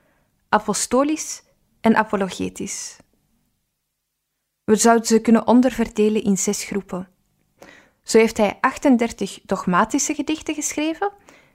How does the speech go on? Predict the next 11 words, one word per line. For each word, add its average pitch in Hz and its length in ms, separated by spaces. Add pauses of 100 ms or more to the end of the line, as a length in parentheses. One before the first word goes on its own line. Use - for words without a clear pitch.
(120)
veertig - 540
gedichten 208 600
over 202 320
moraal, 175 580 (1160)
negenennegentig 208 840
autobiografische 196 1200
gedichten, 233 520 (1200)
acht - 260
gedichten 226 460
over 185 300
anderen 294 480